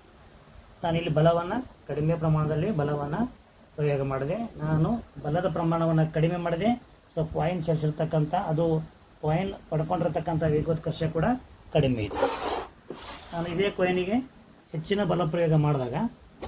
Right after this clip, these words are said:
ಏನಾಗ್ಬೋದು, ಇದು ಕಾಯಿನು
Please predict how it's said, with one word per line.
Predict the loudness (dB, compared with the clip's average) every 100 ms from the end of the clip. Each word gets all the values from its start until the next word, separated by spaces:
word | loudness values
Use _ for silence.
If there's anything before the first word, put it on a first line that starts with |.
| 0 0 -2 -6 -4 -4 -8 -14 -20 _ -20 _ _
ಏನಾಗ್ಬೋದು, | 2 4 4 2 2
ಇದು | 0
ಕಾಯಿನು | -2 -4 -2 0 2 0